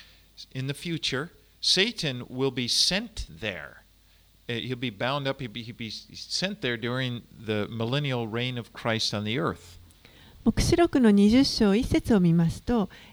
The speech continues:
Speaker 2: えー、将来的に、将来ですね、イエスが、えー、統治される千年王国の時代に、サタンはこの底知れぬところというところに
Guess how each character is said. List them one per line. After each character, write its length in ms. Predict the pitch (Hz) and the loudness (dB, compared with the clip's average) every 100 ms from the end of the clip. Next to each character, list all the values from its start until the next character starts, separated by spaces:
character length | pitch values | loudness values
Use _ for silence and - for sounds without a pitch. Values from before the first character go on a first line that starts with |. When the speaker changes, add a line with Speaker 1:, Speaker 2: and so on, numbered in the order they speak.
| - | -14
Speaker 2:
え 200 | - - | -12 -2
ー、 40 | - | 4
将 260 | 277 277 | 6 6
来 200 | 269 269 | 4 0
的 240 | 247 - 233 | -2 -2 0
に、 220 | 233 - - | 0 -2 -4
将 240 | - 247 | 0 4
来 160 | 190 156 | 4 2
で 80 | |
す 140 | 151 202 | 2 4
ね、 160 | 214 - - - | 2 0 -16 -6
イ 100 | 240 | 2
エ 80 | 277 | 2
ス 180 | - 254 | 2 -2
が、 300 | 269 294 208 - - | 0 0 -2 -8 -8
え 140 | 160 160 | -4 0
ー、 40 | |
統 200 | - 196 | 4 4
治 100 | - | 4
さ 140 | - 170 | 0 0
れ 120 | 165 | 2
る 120 | 160 | 2
千 300 | - 247 262 | 6 6 6
年 280 | 277 285 269 | 2 2 2
王 140 | 269 | 2
国 320 | 262 180 170 160 | 0 -2 0 0
の 100 | 160 | 0
時 160 | 175 | 0
代 240 | 170 165 175 | 0 2 2
に、 260 | 262 240 - - - | 2 0 -4 -14 0
サ 120 | 202 190 | 2 4
タ 180 | 175 | 4
ン 140 | 175 185 | 4 4
は 240 | 240 - - | 2 0 -2
こ 140 | - 180 | 2 4
の 180 | 170 | 6
底 240 | 160 165 170 | 6 6 6
知 160 | 185 | 4
れ 140 | 170 165 | 2 2
ぬ 120 | 165 | 4
と 120 | 170 | 4
こ 140 | - 214 | 4 2
ろ 120 | 254 | 2
と 120 | 160 | 0
い 60 | 156 | 0
う 40 | |
と 120 | 156 | -2
こ 120 | 165 | -2
ろ 100 | 165 | 0
に 220 | 233 220 | 2 0